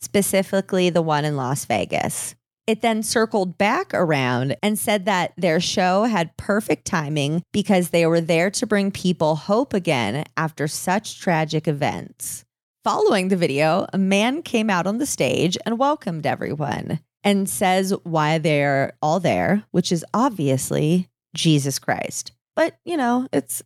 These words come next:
it's somewhat typical for a Christmas message. Then they do the actual concert, and it was broken up into three acts: the birth of Jesus, several Christmas stories, and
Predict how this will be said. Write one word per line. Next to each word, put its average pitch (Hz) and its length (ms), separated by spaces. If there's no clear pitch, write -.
it's 269 160
somewhat 208 320
typical 139 440
for 135 340
a - 80
Christmas - 800
message. 135 540
Then 269 260
they 285 640
do 214 180
the 185 120
actual 208 880
concert, 139 760
and 196 240
it 190 100
was 202 120
broken 214 340
up 233 140
into 196 160
three 180 340
acts: - 600
the - 80
birth 220 340
of 269 120
Jesus, 160 720
several 247 500
Christmas 190 540
stories, 135 640
and 170 340